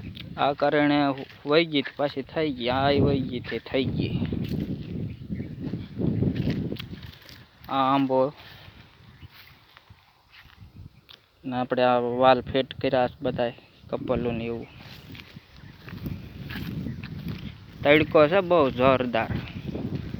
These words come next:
માથું ફાડી નાખે એવો. આ આંબો આપણે એટલો પલટો, આમાં શું છે, અને ઓલા પિંજરા કરવા પડે, પિંજરા કરીને તો રહે, નહીતર,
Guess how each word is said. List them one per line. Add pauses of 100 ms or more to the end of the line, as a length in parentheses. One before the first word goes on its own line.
(160)
માથું
ફાડી
નાખે
એવો. (1900)
આ
આંબો
આપણે (520)
એટલો
પલટો,
આમાં
શું
છે, (640)
અને
ઓલા
પિંજરા
કરવા
પડે, (560)
પિંજરા
કરીને
તો
રહે,
નહીતર,